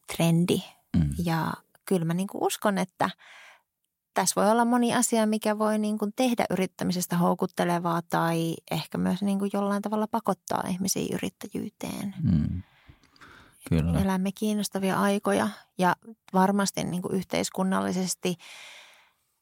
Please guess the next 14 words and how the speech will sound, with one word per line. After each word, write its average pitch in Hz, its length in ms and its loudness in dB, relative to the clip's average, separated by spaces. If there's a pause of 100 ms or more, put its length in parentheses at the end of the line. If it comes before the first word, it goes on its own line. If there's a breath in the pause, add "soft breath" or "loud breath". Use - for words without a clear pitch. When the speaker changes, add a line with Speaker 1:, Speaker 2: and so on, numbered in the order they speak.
(440)
Speaker 1:
meidän 165 340 2
pitää 170 300 -2
miettiä 175 460 -2
sitä, - 480 -2
että 196 240 -4 (800 loud breath)
millaisilla 185 600 0 (340)
rakenteilla 180 760 0
sitten - 540 -6 (340)
se - 180 -4
yrittäminen 180 640 -2
on 190 180 0
niin 208 100 0
kuin 254 120 -2
houkuttelevaa 196 840 4